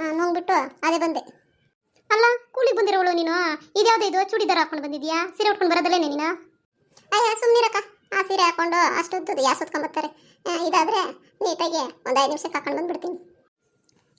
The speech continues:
ನನಗಿಲ್ಲಪ್ಪ, ನಾನ್ ಸೀರೆನೇ ಸರಿ. ಆ, ಸೀರೆ ಇದ್ರೆ ಹೆಂಗನ ಸುತ್ಕೊಂಡು ಪಟ ಪಟ ಅಂತ ಬಂದ್ಬಿಡ್ತೀನಿ. ಅಲ್ಲ ನಿಂಗೆ,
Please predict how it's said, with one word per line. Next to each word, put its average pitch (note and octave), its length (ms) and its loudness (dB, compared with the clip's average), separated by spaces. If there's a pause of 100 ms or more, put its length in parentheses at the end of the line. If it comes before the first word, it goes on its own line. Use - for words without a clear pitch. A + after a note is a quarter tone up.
ನನಗಿಲ್ಲಪ್ಪ, F#4 520 2 (220)
ನಾನ್ D4+ 160 -4
ಸೀರೆನೇ D4+ 300 -2
ಸರಿ. D4+ 180 -8 (460)
ಆ, D4 240 -2
ಸೀರೆ E4 340 -4
ಇದ್ರೆ D#4 220 0 (340)
ಹೆಂಗನ D4 340 -2
ಸುತ್ಕೊಂಡು C#4+ 480 -4
ಪಟ - 120 -8
ಪಟ - 180 -8
ಅಂತ C4 120 -8
ಬಂದ್ಬಿಡ್ತೀನಿ. C#4+ 440 -6 (1300)
ಅಲ್ಲ G4+ 200 2
ನಿಂಗೆ, A#4 580 2